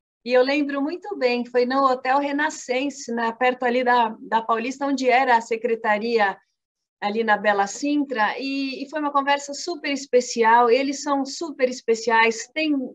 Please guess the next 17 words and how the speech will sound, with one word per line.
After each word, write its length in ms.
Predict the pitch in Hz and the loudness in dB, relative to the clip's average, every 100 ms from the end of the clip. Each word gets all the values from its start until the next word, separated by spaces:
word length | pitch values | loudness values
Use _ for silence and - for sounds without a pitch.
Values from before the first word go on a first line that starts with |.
| _ _ _ _ | _ _ _ _
sempre, 600 | - 349 349 320 302 294 | -2 2 2 2 0 2
eu 140 | 285 | 2
tenho 200 | 320 311 | 0 -4
livre 280 | 285 294 277 | -2 -2 0
acesso 440 | 254 - 262 262 | -2 -2 -4 -4
a 60 | 254 | -2
qualquer 320 | 254 254 262 | -2 0 0
momento 580 | 247 240 247 254 254 254 | 0 2 2 0 0 -4
a 60 | |
mandar 280 | 240 247 240 | -4 -2 -4
mensagem, 800 | 240 226 226 254 240 233 247 240 | -4 -6 -6 0 2 2 -2 -2
a 100 | 233 | -4
falar, 440 | 233 233 220 233 240 | -4 -4 2 4 2
a 80 | |
conversar, 580 | 240 254 226 220 - 226 | 0 -6 -6 -8 -2 0
a 40 | 233 | 2
convidar, 760 | 233 240 226 214 214 226 240 | 0 0 -2 -6 0 2 0